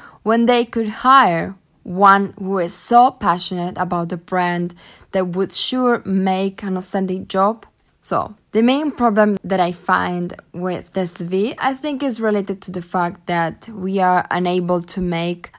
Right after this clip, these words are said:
an objective assessment of ourselves and we are unable to really present ourselves. Or maybe it's because we are taken by the enthusiasm and we want to apply quickly and get the job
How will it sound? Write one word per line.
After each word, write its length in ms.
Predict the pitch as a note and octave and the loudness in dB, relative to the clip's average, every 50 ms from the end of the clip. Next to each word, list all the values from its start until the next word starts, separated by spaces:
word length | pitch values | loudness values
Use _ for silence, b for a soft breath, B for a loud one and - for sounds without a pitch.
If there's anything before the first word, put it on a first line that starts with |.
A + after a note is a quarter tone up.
| _ _ | _ _
an 160 | F#3+ F#3+ F3+ | 2 2 4
objective 720 | F3 F3 F3 E3+ - F3+ F#3 F#3 - - F#3+ F#3 F#3 F3+ - - | 2 0 0 -2 -2 -2 -2 -4 -6 -4 -4 -2 -2 -4 -6 -8
assessment 720 | - F3 E3+ - - F3+ F3+ - - F#3+ F3 E3+ F3 E3+ - | -8 -8 -6 -4 -4 -4 -4 -4 -6 -6 -4 -4 -4 -4 -6
of 160 | - F#3 E3+ | -6 -4 -2
ourselves 760 | F3 E3+ E3 E3+ E3+ - - G3+ F3 F3+ G#3 G#3 G3 - _ B B B B B B B B | -2 -2 -2 -4 -6 -6 -2 0 4 4 4 4 2 -4 _ B B B B B B B B
and 160 | - A#3+ A#3+ | -2 0 0
we 100 | B3 C4 | 2 4
are 80 | B3 B3 | 4 4
unable 400 | B3 A#3+ A#3+ A#3 G#3 G#3+ G#3+ G#3 | 4 4 2 2 2 2 2 0
to 380 | G#3 - - G#3+ G3+ G3 G3+ - | -2 -6 -4 -2 -2 0 0 -2
really 520 | - G3+ F3+ F3 G#3 B3 C4 A#3+ G3 E3 | -2 -4 -2 0 0 0 2 0 0 -2
present 680 | D#3+ - - - F3 - - F3+ E3 D#3+ D#3+ - - - | -4 -6 -12 -16 -12 -8 -6 -4 -4 -4 -6 -8 -12 -6
ourselves. 680 | - D#3+ E3 D3+ G3+ - - C3 D#2+ D2+ - - - _ B B B B B B B _ _ | -4 -4 -4 -4 -6 -6 -6 -6 -6 -6 -8 -12 -18 _ B B B B B B B _ _
Or 260 | A#3+ B3+ D4+ E4 - - _ _ _ _ | 0 0 0 0 -2 -8 _ _ _ _
maybe 500 | A3 A3+ B3 C4+ B3 F#3 E3+ D3+ D#3 F3 F#3 G3+ G3+ _ _ b b b b b b | -2 -2 0 0 -2 -2 -4 -6 -6 -8 -10 -12 -14 _ _ b b b b b b
it's 140 | b A#3+ A3 | b -6 -2
because 360 | A#3 C4 A3+ - B3+ B3 A3 | -2 -2 0 0 0 0 0
we 120 | A3+ A#3+ A#3 | 0 0 0
are 120 | A3+ A3 | 0 0
taken 600 | A3+ - - B3+ B3 - C4+ C4+ C4+ C4+ C4 - - - | -4 -4 -2 -2 -2 -2 -2 -2 -2 -2 -4 -4 -6 -8
by 460 | G3+ F#3 F#3 G#3 G3 G3 G3 G3+ G3 | -4 2 6 6 8 8 6 4 2
the 180 | F#3+ F#3 F#3+ - | 0 -2 -6 -6
enthusiasm 840 | - F#3+ G3 G3 G3 F#3+ F3+ E3+ E3+ - D#3+ C3+ C3 C#3 - - - b b b b b b b b _ - | -4 -2 -2 -2 -2 -4 -6 -8 -6 -6 -4 -4 -4 -6 -8 -14 -20 b b b b b b b b _ -4
and 500 | F#3 F#3 F3+ F3 F3 E3+ E3+ E3+ E3+ C3 | -2 0 0 0 0 -2 -2 -2 -4 -4
we 160 | - F3+ F#3 | -2 -2 -2
want 320 | E3+ F3 F#3 G3 A3+ A#3 - | 0 0 0 2 0 -2 -2
to 140 | - A#3 A#3 | -4 -4 -4
apply 600 | G#3+ G#3 - - - F3+ E3+ E3+ E3+ F3 F3 F3 F3 - | -4 -4 -6 -2 0 2 4 4 2 0 -2 -6 -8 -12
quickly 600 | - - - G#3 G3 F#3+ - - F#3+ E3+ E3 E3+ | -16 -4 -2 -2 -2 -2 -4 -6 -6 -4 -4 -4
and 160 | E3 E3+ F3 E3+ | -4 -4 -4 -4
get 180 | D3+ A2+ - | -4 -4 -4
the 80 | - F3 | -6 -6
job 420 | E3+ F3+ F3+ F#3 G#3 A#3+ B3+ B3+ | -2 2 4 4 4 4 2 -4